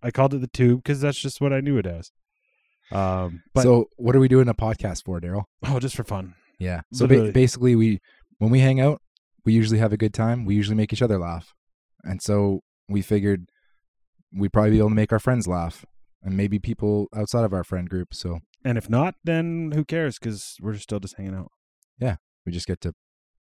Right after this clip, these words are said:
Speaker 2: have a microphone right in front of our mouths while we do it.
Speaker 1: Yeah, it makes it so, so much less awkward, too.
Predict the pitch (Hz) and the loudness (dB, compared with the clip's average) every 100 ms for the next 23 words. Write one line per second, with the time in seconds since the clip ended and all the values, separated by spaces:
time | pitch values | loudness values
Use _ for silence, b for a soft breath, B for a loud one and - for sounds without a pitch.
0 | _ 98 90 101 - - 87 87 80 92 | _ -4 -2 -2 -4 -8 -8 -8 -8 -8
1 | 82 80 82 85 - 85 95 107 90 - | -8 -8 -8 -10 -10 -10 -6 -4 -4 -10
2 | _ 127 90 90 92 - - - - 104 | _ -10 -8 -8 -10 -14 -18 -14 -4 0
3 | 104 101 98 92 - _ _ _ _ - | 2 2 0 -2 -8 _ _ _ _ -8
4 | 110 104 - 101 92 101 - 80 - | -6 -6 -8 -10 -8 -12 -12 -14 -10